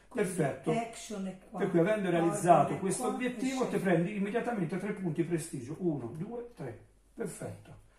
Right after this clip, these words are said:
Speaker 1: Loro
Speaker 2: Le scarti?
Speaker 1: le
Speaker 2: Ottieni qualcosa?
Speaker 1: Loro le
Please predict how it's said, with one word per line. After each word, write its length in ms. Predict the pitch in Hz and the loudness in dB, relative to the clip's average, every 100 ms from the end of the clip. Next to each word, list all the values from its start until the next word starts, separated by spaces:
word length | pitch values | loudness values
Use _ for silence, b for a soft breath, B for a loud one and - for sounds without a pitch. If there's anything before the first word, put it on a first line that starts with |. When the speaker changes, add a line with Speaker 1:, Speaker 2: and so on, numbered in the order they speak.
| b b b - 208 | b b b -12 -8
Speaker 1:
Loro 720 | 226 226 202 185 180 196 - _ _ _ _ _ _ _ _ _ _ | -6 -4 -4 -6 -8 -12 -18 _ _ _ _ _ _ _ _ _ _
Speaker 2:
Le 140 | 170 | -12
scarti? 460 | 151 - 147 - 185 196 - | -4 0 0 0 -6 -8 -10
Speaker 1:
le 300 | 175 175 175 | -14 -14 -10
Speaker 2:
Ottieni 340 | 156 156 139 | -6 -4 -4
qualcosa? 480 | - 131 - 139 - - - - - - - - - - - - _ - - - - - - - 214 202 | -6 -8 -8 -10 -10 -18 -20 -20 -20 -20 -20 -20 -20 -20 -20 -20 _ -20 -12 -10 -10 -16 -20 -20 -20 -18
Speaker 1:
Loro 400 | 196 196 190 185 | -14 -14 -16 -16
le 220 | 185 196 | -18 -18